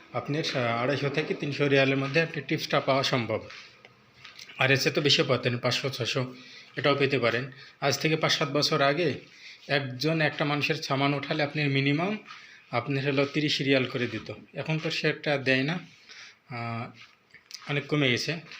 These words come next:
আগেকার তুলনায়। তো এই হলো ব্যাপার টিপসের সৌদি আরবেতে। যারা আবাসিক হোটেলে আসবেন, আবাসিক হোটেলের কাজ কিন্তু অতটা কষ্টের না। যারা সৌদি আরবে আবাসিক হোটেলে আসবেন,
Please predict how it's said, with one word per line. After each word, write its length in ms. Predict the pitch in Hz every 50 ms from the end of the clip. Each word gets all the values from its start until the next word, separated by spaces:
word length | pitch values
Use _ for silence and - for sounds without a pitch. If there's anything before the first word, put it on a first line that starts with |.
| - - - - _ _ _ - -
আগেকার 260 | 127 123 113 123 120 -
তুলনায়। 380 | - 127 113 113 113 131 175 190 - - - _ - - - - - - - - - - - - - - - - - - - - - - _ - - - - - - - - - - - -
তো 320 | - 127 120 117 117 123 127 -
এই 200 | 135 139 143 143
হলো 160 | 151 151 160
ব্যাপার 280 | 147 131 127 127 131 110 - -
টিপসের 280 | 135 120 - - 135
সৌদি 280 | 120 - 139 127 113 113
আরবেতে। 480 | 113 110 107 110 117 110 - 127 123
যারা 280 | 110 117 123 123 123 123
আবাসিক 300 | 120 120 131 127 - 123
হোটেলে 260 | 117 131 139 139 135
আসবেন, 340 | 135 123 113 120 131 165 190 190 - - - - - - - - - - -
আবাসিক 300 | - 143 147 143 - 175
হোটেলের 340 | 143 165 170 175 170 175 170
কাজ 220 | 170 170 160 160 -
কিন্তু 200 | 175 160 160 156
অতটা 280 | 143 - 156 - 165 156 -
কষ্টের 320 | 160 139 - - - 151
না। 220 | 131 120 127 165 175 - - - - - - - - - - - - 131
যারা 240 | 113 131 135 143 135
সৌদি 300 | 135 - 160 147 135 139
আরবে 380 | 139 135 135 135 143 139 135 131 - -
আবাসিক 400 | 135 127 127 127 135 127 - 131
হোটেলে 260 | 123 127 139 135 135
আসবেন, 420 | 127 120 117 117 123 139 170 190